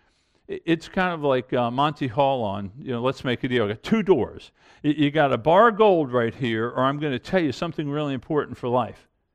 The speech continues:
Which one would you take? I know what you'd take. I know what I'd be tempted to take. Grab the bar of gold and say, "Well, I'm willing to listen to anything you have to say." But he says, "Take my instruction instead of silver,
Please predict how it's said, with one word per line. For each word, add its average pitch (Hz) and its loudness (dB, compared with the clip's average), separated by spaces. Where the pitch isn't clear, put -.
Which 285 -4
one 320 0
would 180 -2
you 175 -6
take? 104 -10
I 185 -4
know 107 -6
what 98 -18
you'd - -20
take. 135 -8
I 175 0
know 185 0
what 107 2
I'd 160 0
be 107 -10
tempted 104 -8
to - -20
take. 120 -2
Grab 127 0
the 117 -8
bar 123 2
of 113 -6
gold 123 2
and 107 -6
say, 110 -2
"Well, 113 -2
I'm 123 -4
willing 151 -2
to 123 0
listen 120 -2
to 104 -4
anything 131 -4
you 113 -2
have 123 -2
to - -18
say." 101 -2
But 208 8
he 233 4
says, 208 0
"Take 233 6
my 226 4
instruction 175 -2
instead 180 0
of 196 6
silver, 196 -2